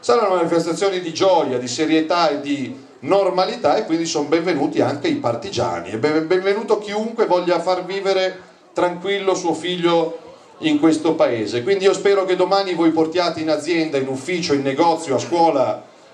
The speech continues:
un messaggio che cambiare si può. E chiudo con questa riflessione: cambiare si può. Quanti ne conoscete che sono rassegnati e non ci credono più?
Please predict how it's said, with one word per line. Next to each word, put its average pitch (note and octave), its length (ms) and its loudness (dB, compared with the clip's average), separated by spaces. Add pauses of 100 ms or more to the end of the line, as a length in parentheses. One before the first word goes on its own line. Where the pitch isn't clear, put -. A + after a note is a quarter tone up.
(340)
un E3+ 140 0
messaggio G#3 640 2
che G3 160 0
cambiare G3 560 2
si F3 200 -8
può. A#2 360 0 (640)
E E3+ 160 -2
chiudo G3 320 2
con F3+ 180 2
questa F3 320 2
riflessione: B2 800 -4 (440)
cambiare F3+ 480 4
si D#3 180 -8
può. F3 400 2 (260)
Quanti A#3+ 400 0
ne F#3 160 -2
conoscete F3+ 720 -2
che E3 100 -2
sono F3 340 0
rassegnati D#3 680 0
e - 20 -4
non D3+ 180 -6
ci - 200 -8
credono C3+ 400 0
più? F#2+ 280 -8